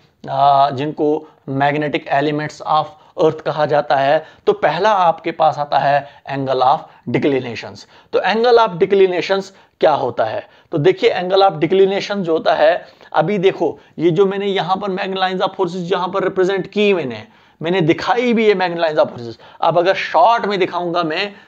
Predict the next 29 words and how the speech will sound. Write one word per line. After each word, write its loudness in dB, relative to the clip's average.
तो -2
ये 4
हमारे -4
पास -4
आ -4
गई -6
अर्थ, -2
तो -2
ये 2
आ 2
गया 0
हमारे -2
पास, -8
क्या -4
आ -2
गया, -6
ये -6
आ -2
गया -4
हमारे -8
पास -8
मैग्नेटिक, -8
ये -4
आ 0
गया -4
हमारे -6
पास -10
मैग्नेट, -10
ज्योग्राफिकल -2